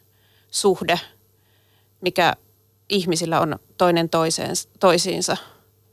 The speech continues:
Ja se voi, se on niinku, se on jännä fiilis, jännä identiteetti, että, että ihmiset voi olla niinku hyvin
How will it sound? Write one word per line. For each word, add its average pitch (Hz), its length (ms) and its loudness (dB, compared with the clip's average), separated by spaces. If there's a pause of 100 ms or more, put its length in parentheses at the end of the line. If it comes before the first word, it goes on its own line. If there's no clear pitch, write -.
(800)
Ja 190 100 4
se 196 120 4
voi, 185 200 6 (100)
se 196 120 2
on 190 60 6
niinku, 185 380 4 (320)
se 208 80 -2
on 214 100 4
jännä 214 320 4
fiilis, 165 480 -2
jännä 208 280 4
identiteetti, 165 720 -2
että, 160 220 -8 (280)
että - 220 -16
ihmiset 190 320 0
voi 190 60 6
olla 180 120 4
niinku 180 200 2
hyvin 180 340 4